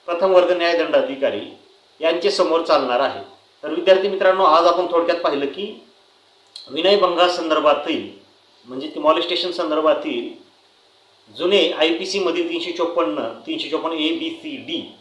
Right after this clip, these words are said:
हे गुन्हे आता बीएनएस मध्ये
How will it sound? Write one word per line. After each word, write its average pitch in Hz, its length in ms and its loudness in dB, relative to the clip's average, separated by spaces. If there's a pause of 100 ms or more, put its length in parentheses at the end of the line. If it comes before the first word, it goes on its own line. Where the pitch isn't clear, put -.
(200)
हे 185 160 0
गुन्हे 147 400 -2
आता - 560 -2
बीएनएस 175 440 2
मध्ये 147 520 -2